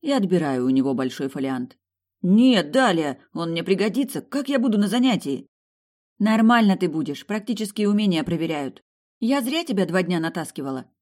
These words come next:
Выходные убила, между прочим». «Да тебе было скучно, к Оливии ведь ты не придумала, как пробраться».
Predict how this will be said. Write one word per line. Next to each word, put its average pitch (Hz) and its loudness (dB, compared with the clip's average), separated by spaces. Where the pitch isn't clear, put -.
Выходные 240 2
убила, 214 2
между 151 -6
прочим». 139 -8
«Да - -4
тебе 220 0
было 254 2
скучно, 190 -4
к - -8
Оливии 156 2
ведь 143 -4
ты 156 -2
не 151 -4
придумала, 185 2
как 147 -6
пробраться». 147 -4